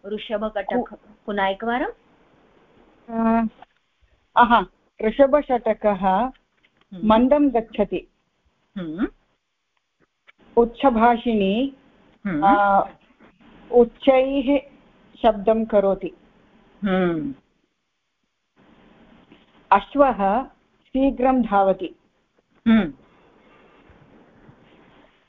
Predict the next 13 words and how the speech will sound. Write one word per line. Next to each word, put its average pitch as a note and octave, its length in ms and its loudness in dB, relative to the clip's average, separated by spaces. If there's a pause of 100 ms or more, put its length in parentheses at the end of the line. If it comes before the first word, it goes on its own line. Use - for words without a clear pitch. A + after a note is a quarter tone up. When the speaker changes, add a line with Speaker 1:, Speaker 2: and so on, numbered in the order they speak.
(280)
Speaker 2:
शशः, A#3 720 4
Speaker 1:
हम्म। - 880 -10
Speaker 2:
शशः A#3 380 -4
इत्युक्ते, A3+ 480 -8 (500)
हा, - 300 2 (360)
शशः, A#3+ 680 2 (640)
अ, G#3+ 600 2
शीघ्रं, C4+ 800 0 (1200)
अ, A3 480 2 (240)
अ, G#3+ 360 4
धावति। G3+ 580 -2 (720)
Speaker 1:
शीघ्रं F3+ 480 -6
धावति। D#3+ 560 -8